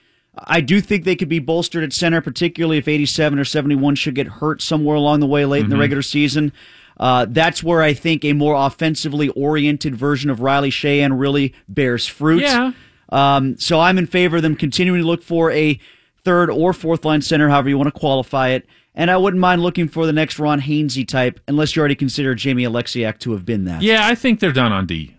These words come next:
Speaker 2: I, I really do. When you're, when Chad Ruhwedel's your eighth guy,
Speaker 1: 'Cause they will need eight. They needed eight in each of the last two
Speaker 2: and
Speaker 1: years.
Speaker 2: they have eight. And I don't think they have to give one up. Uh,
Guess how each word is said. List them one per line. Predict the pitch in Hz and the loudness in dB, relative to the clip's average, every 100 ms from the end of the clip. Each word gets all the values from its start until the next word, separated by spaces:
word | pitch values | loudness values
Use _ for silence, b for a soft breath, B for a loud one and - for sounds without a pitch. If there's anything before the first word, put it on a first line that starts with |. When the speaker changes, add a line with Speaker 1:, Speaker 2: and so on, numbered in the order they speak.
| - | -6
Speaker 2:
I, | 107 | -4
I | 117 | -2
really | 127 120 101 | 0 0 -2
do. | 90 90 95 | -4 -6 -4
When | 131 165 | 0 0
you're, | 247 | 0
when | 147 147 | 0 -2
Chad | 123 214 233 | 0 0 0
Ruhwedel's | 156 151 139 127 104 | 0 2 0 0 -2
your | 98 | -2
eighth | 92 110 - | -2 -2 -2
guy, | 95 101 127 120 _ _ | 0 0 0 -4 _ _
Speaker 1:
'Cause | 175 | 0
they | 160 | 2
will | 170 226 | 2 2
need | 233 | 2
eight. | 196 185 131 | 2 0 0
They | 151 | 0
needed | 156 160 | 2 2
eight | 151 165 170 | 2 0 0
in | 151 | -2
each | 156 | -2
of | 156 | -4
the | 135 | 0
last | 139 139 | 0 0
two | - | 0
Speaker 2:
and | 143 131 | 0 2
Speaker 1:
years. | 220 | 2
Speaker 2:
they | |
have | 208 180 | 2 0
eight. | 92 64 _ _ - | -4 -8 _ _ -6
And | 139 | -2
I | 160 | 0
don't | 196 | 0
think | - 175 - | 0 -2 0
they | 147 | 0
have | 143 139 | 0 -2
to | 123 | -4
give | 110 139 | -2 -2
one | 113 123 113 | -2 -2 0
up. | 107 156 | 0 0
Uh, | - | -2